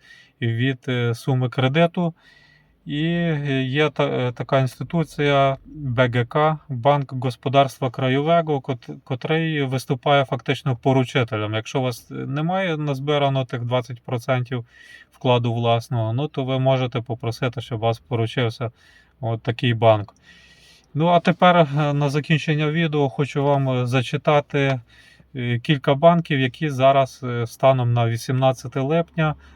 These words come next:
видають такі кредити. Значить, е, Аліор Банк, П К О Б П,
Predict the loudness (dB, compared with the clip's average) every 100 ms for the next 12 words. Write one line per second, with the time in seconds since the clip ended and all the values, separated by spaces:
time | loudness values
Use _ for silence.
0 | -18 -8 -4 0 0 0 -4 -4 -4 -4
1 | -2 -2 0 0 0 -2 -4 -2 -4 -8
2 | -4 -4 -2 -6 -8 -6 -4 -2 2 2
3 | 4 2 2 6 6 4 -2 -14 _ _
4 | _ _ _ -2 0 4 6 6 4 2
5 | 0 2 4 4